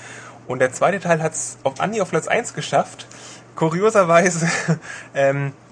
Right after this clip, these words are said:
gab's aber Lieferengpässe, das heißt, sie konnten gar nicht mehr,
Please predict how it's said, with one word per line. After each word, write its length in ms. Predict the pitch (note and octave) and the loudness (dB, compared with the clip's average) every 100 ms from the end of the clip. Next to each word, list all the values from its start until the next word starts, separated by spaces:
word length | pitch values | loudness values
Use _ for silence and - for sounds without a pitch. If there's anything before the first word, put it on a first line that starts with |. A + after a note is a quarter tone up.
| - - - - - - - B2+ | -20 -20 -20 -20 -20 -20 -16 0
gab's 380 | C#3 D3 - | 4 4 2
aber 240 | - C#3 C3+ | 2 4 4
Lieferengpässe, 840 | F#3+ C4 - A#2 A#2+ A2+ A#2+ D3 | 2 0 0 0 -2 0 0 0
das 160 | C#3 B2+ | -2 -2
heißt, 160 | C#3+ | -4
sie 100 | - | -6
konnten 280 | C3+ D#3 D3+ | -4 -4 -2
gar 140 | C3+ C#3 | 0 0
nicht 120 | C#3 | -2
mehr, 380 | C3 C3 B2+ | 0 2 2